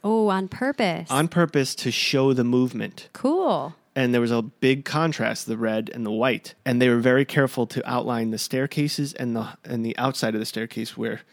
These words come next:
Speaker 2: when you go
Speaker 1: It,
Speaker 2: from
Speaker 1: it
Speaker 2: one to
Speaker 1: creates
Speaker 2: the
Speaker 1: the
Speaker 2: other.
Speaker 1: spiral almost.
Speaker 2: Exactly.
Speaker 1: Yeah.
Speaker 2: And that is where our eyes can pick up on the movement. And I think that was brilliant. I bet they shot it once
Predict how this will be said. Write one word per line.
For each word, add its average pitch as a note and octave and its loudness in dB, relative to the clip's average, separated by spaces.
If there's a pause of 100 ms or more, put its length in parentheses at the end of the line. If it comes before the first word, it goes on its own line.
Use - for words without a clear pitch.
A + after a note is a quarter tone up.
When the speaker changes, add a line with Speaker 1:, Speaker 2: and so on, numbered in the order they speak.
Speaker 2:
when A#2+ 0
you A#2 0
go A#2+ 0
Speaker 1:
It, G#2+ 0
Speaker 2:
from A2+ -4
Speaker 1:
it A2 -4
Speaker 2:
one A2+ 2
to A#2 2
Speaker 1:
creates G3 6
Speaker 2:
the A#2 2
Speaker 1:
the A2+ 4
Speaker 2:
other. A2 2
Speaker 1:
spiral D#3 4
almost. C3+ 0
Speaker 2:
Exactly. A#2 0
Speaker 1:
Yeah. E3 0
Speaker 2:
And B2+ 0
that C3 4 (160)
is A#2+ 0
where A2+ 0
our A2+ 0
eyes A#2+ 2
can A2 -8
pick - -6
up G#2+ -2
on G2+ -2
the G2+ -2
movement. - -6 (140)
And B2+ -10
I A#2 -6
think C3+ -4
that B2 2
was G#2+ -2
brilliant. C3 4
I B2 2
bet B2+ 0
they B2 0
shot A#2+ 0
it - -2
once B2 -2